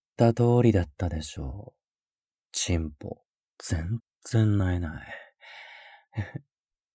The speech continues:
むしろ、ごっくんする君見て、もっと興奮しちゃっ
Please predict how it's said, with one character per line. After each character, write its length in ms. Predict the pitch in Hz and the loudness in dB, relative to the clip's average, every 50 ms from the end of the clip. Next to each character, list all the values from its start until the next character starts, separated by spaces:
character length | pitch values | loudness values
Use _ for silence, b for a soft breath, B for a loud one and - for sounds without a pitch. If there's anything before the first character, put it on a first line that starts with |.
| _ _ _ | _ _ _
む 180 | - 98 98 101 | 0 0 2 2
し 140 | - - 90 | 0 -2 -4
ろ、 200 | 80 73 73 71 b b b _ _ | -4 -6 -10 -16 b b b _ _
ご 180 | 113 107 117 113 | 6 8 8 8
っ 80 | 113 - _ | 8 2 _
く 120 | - 143 | 4 4
ん 80 | 139 131 | 4 4
す 160 | - - 104 | 4 0 0
る 120 | 90 90 78 | 0 0 -4
君 340 | - - 95 90 92 92 | -4 -6 -4 -4 -2 -2
見 180 | 95 95 101 101 | 0 -2 -2 -2
て、 280 | - 104 87 80 82 _ _ _ _ _ _ _ _ _ _ - | -4 -8 -10 -10 -14 _ _ _ _ _ _ _ _ _ _ -6
も 120 | 95 98 | -6 -6
っ 80 | 107 - _ _ | -6 -10 _ _
と 120 | - 117 | -14 -12
興 200 | - - 95 87 | -8 -6 -6 -6
奮 280 | 87 - - 92 92 92 | -6 -6 -8 -8 -8 -8
し 100 | - - | -12 -10
ち 80 | - 98 | -10 -10
ゃ 40 | |
っ 60 | 98 | -10